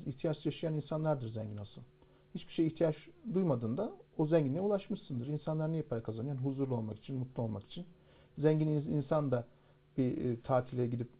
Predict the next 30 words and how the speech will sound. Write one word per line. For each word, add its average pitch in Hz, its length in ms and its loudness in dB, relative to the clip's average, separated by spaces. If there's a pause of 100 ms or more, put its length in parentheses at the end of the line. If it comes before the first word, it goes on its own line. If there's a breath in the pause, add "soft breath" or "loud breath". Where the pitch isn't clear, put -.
(220)
ayaklarını 120 400 0
uzatıp 117 240 -4
bir 131 60 -12
çay 113 180 -2
içiyor. 185 360 -4 (560)
E, 123 160 -2 (180)
o, 156 240 6
o 143 60 4
bölgede 127 280 6
yaşayan 220 320 0
birisi 214 300 -2
de. - 80 -10 (1160)
Yani 113 220 -4 (400)
arada 135 260 2
ne 143 100 2
fark 107 320 -6
var? 202 180 -8 (440)
İkisi - 320 -4
de - 80 -2
aynı 160 180 2
şeyi 170 200 -2
yaşıyor. 175 200 -2
Birisi 165 220 0
çok 190 220 0
çalışıyor, 131 360 4
çok - 240 0
para 147 180 6
kazanıyor. 135 420 2 (420 loud breath)
Ondan 160 280 6
sonra 127 420 2